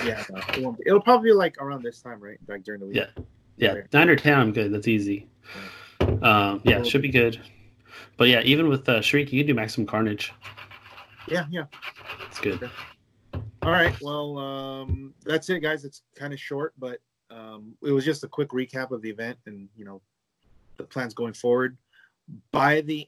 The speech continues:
Speaker 1: end of this, probably in a couple weeks, I'll update the page with, like, the points and
Speaker 2: Mm-hmm.
Speaker 1: more dates for the, uh, trials.
Speaker 2: Yep.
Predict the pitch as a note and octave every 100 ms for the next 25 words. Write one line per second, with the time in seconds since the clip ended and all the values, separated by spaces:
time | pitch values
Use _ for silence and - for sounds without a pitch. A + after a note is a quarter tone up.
0 | - C3+ C#3 B2+ B2+ A#2+ - - - -
1 | _ - D3 D#3+ D3+ D#3 - C3+ B2 C#3+
2 | - - _ _ _ - _ A#2 B2 B2
3 | C3+ - C3 C3+ - - A#2+ B2 B2 A2+
4 | A2+ A2+ - _ _ _ - - A#3+ A#2+
5 | - - _ _ _ _ A2 G#2+ A2 A2
6 | A2+ - - - A2 A2+ A#2 - - A#2
7 | A2 G#2+ G#2 G2 - G#2 G#2+ A#2+ - _
8 | _ _ _ - F#2+